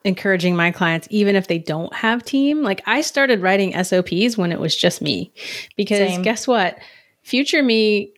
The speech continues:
Speaker 1: doesn't know what the hell past me was doing most of the time. <laughs> Like, what, what, why was it, what was I doing? Or there's things I only do quarterly in my business or yearly. And I'm like,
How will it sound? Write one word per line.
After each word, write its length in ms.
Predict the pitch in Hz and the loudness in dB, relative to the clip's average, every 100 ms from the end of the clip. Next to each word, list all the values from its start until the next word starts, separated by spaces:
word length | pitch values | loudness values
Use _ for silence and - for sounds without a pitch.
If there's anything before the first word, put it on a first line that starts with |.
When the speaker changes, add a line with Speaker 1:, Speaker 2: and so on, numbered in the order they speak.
| 202 | -2
Speaker 1:
doesn't 400 | 202 202 208 185 | 0 2 2 2
know 200 | 180 175 | 2 2
what 180 | 170 | 0
the 60 | 175 | 0
hell 260 | 160 175 175 | -2 -2 -2
past 360 | 170 165 - | -2 -2 -2
me 160 | 180 175 | -4 -2
was 160 | 170 | -4
doing 440 | 160 175 220 262 254 _ _ _ | -4 -2 0 0 -2 _ _ _
most 300 | 208 220 - | 0 0 0
of 60 | |
the 60 | 214 | -2
time. 360 | 220 214 262 302 | 2 2 4 2
<laughs> 40 | - - - - 311 - | -2 -4 -6 -2 -2 0
Like, 200 | 262 254 | -2 -2
what, 280 | 233 226 - | 0 0 0
what, 300 | 220 269 277 - | 0 0 0 -2
why 240 | 214 247 | 2 2
was 180 | 269 285 | 2 0
it, 120 | 262 | 0
what 160 | 226 254 | 0 0
was 120 | 294 | 2
I 120 | 302 | 2
doing? 400 | 294 311 330 330 - - | 2 2 2 0 -4 -8
Or 100 | 226 | -2
there's 240 | 214 208 - | 0 0 0
things 240 | 220 214 | 0 2
I 140 | 202 180 | 2 2
only 240 | 180 180 | 2 2
do 240 | 165 165 | 2 -2
quarterly 560 | 160 - 165 170 170 180 | -2 -2 -2 0 2 2
in 80 | 185 | 0
my 120 | 165 | -2
business 460 | 160 156 185 226 - | -4 -2 0 0 0
or 80 | |
yearly. 480 | 170 160 165 180 208 | -2 0 0 2 2
And 100 | 214 | 2
I'm 140 | 190 185 | 2 2
like, 320 | 180 180 | 2 0